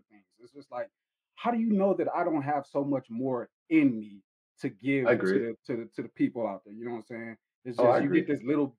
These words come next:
Speaker 1: tidbit of information about who I am and wanna make it everything about what I am and who I am when it's never the
Speaker 2: Yeah.
Speaker 1: case.
Speaker 2: No, I completely agree. And sometimes, especially more, especially with more modern day wrestling, fans don't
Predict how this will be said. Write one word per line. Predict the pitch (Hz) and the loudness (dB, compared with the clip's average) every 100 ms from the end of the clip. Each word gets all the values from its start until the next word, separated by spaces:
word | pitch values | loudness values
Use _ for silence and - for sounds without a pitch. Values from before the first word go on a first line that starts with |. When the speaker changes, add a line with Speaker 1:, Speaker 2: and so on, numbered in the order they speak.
| _ | _
Speaker 1:
tidbit | 160 143 143 | -2 0 -2
of | 131 | -2
information | 143 139 143 143 131 | -4 -2 -2 -2 -4
about | 117 117 | -4 -2
who | 135 127 | -2 -2
I | 123 | -4
am | 131 120 107 _ - | -6 -6 -8 _ -6
and | 127 | -4
wanna | 131 | -2
make | 120 131 | -2 -4
it | 107 - | -6 -10
everything | 135 131 123 117 - 117 | -6 -6 -6 -10 -8 -8
about | 110 110 101 98 | -4 -4 -4 -6
what | 123 120 - | -4 -4 -6
I | 107 | -8
am | 113 110 | -8 -12
and | 107 | -10
who | 120 123 | -6 -6
I | 113 | -8
am | 113 117 | -12 -10
when | 113 | -10
it's | 107 | -8
never | 101 117 139 98 | -8 -4 -4 -4
the | - - | -14 -6
Speaker 2:
Yeah. | 90 87 85 | -4 -2 -4
Speaker 1:
case. | 85 _ _ _ _ - | -10 _ _ _ _ -2
Speaker 2:
No, | 104 | 2
I | 104 | 2
completely | 98 107 87 85 | 0 -2 -2 -2
agree. | 92 85 80 _ | 0 -2 -2 _
And | - | -4
sometimes, | 101 113 117 95 | -2 0 0 -2
especially | 104 - 139 | -2 2 4
more, | 123 113 | 4 0
especially | - 143 143 | 2 2 4
with | 110 | 4
more | 104 104 | 4 2
modern | 90 95 101 98 | 2 2 2 2
day | 98 | 2
wrestling, | 101 - 101 - _ _ _ _ _ _ _ _ _ _ _ - | 0 0 -4 -6 _ _ _ _ _ _ _ _ _ _ _ 2
fans | 107 123 135 139 - | 4 4 2 0 -6
don't | 87 98 101 107 | _ 2 4 2